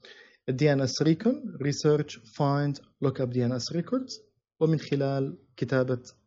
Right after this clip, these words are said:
الموقع اللي عندنا نعمل سيرش وننتظر ال، ظهور النتائج، آه، كما هو ظاهر أمامكم على الشاشة. نعمل بس زوم حتى تكون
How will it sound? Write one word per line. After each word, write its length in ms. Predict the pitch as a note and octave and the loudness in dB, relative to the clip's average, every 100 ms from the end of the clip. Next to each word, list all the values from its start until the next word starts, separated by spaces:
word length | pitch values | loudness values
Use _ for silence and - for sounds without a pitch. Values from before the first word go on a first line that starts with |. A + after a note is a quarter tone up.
| _ - | _ -6
الموقع 440 | B2+ C#3 E3 G3 | -2 0 0 -2
اللي 140 | D#3 A#2+ | 0 0
عندنا 340 | B2+ F3 B3 - - - _ _ | 0 -2 -4 -10 -20 -20 _ _
نعمل 280 | C3 A#2+ A#2 | -2 2 2
سيرش 520 | A#2 D3+ A#3 - - _ _ _ _ _ _ _ _ _ _ | 2 0 0 -4 -20 _ _ _ _ _ _ _ _ _ _
وننتظر 680 | C3 B2+ D3 D3 C3 A#2+ B2 | -4 -2 -2 -2 -2 -2 -2
ال، 560 | B2 A#2+ A#2 A2+ - | -4 -4 -4 -4 -6
ظهور 260 | A#2+ B2 B2 | -4 -4 0
النتائج، 680 | A#2 A#2 B2+ B2+ A#2+ - - _ - | 0 0 0 -2 -4 -8 -18 _ -10
آه، 440 | A2 G#2 A2 A#2 - _ _ _ _ _ _ - B2 A#2+ | -8 -8 -10 -12 -16 _ _ _ _ _ _ -12 -12 -4
كما 180 | A#2+ | -2
هو 140 | A#2 A#2 | 0 2
ظاهر 260 | A#2+ A#2+ | 2 0
أمامكم 360 | A2+ A2+ A2+ G#2+ | 0 -2 -4 -6
على 120 | G2+ | -6
الشاشة. 400 | G2+ - B2 B2 | -6 -4 -4 -4
نعمل 300 | B2+ G#2 G#2 | -4 -4 -2
بس 360 | G#2+ A2 - - _ _ _ - _ - | -4 -6 -8 -16 _ _ _ -20 _ -12
زوم 520 | G#2+ A#2+ D3 E3 C3+ | -4 -2 0 -4 -6
حتى 260 | - A#2+ A2 | -10 -12 -14
تكون 480 | - A#2 A2 A2 | -12 -6 -6 -6